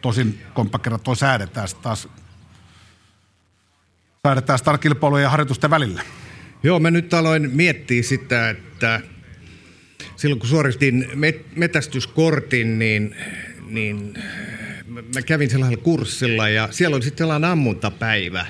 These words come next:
Speaker 1: Joo.
Speaker 2: Ja meikäläinen totta kai niistä monista niin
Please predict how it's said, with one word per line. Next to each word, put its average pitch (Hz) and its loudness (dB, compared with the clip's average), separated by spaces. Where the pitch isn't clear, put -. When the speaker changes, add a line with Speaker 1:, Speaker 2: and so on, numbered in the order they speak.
Speaker 1:
Joo. 107 2
Speaker 2:
Ja 117 0
meikäläinen 131 0
totta 127 -4
kai 117 -4
niistä 117 0
monista 131 0
niin 104 -2